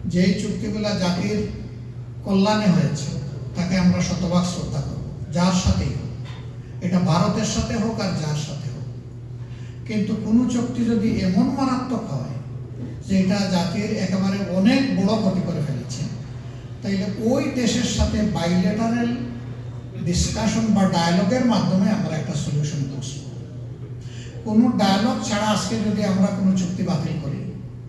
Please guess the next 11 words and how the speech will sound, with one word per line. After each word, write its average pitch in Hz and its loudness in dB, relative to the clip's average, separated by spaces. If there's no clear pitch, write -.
তাহলে 214 4
যারা 185 4
আমাদের 226 2
দেশে - 0
বিনিয়োগ 185 6
করতে - -2
গিয়েছেন 180 2
এবং 180 2
যাবেন, 151 2
তাদের 190 2
সিকিউরিটি 190 2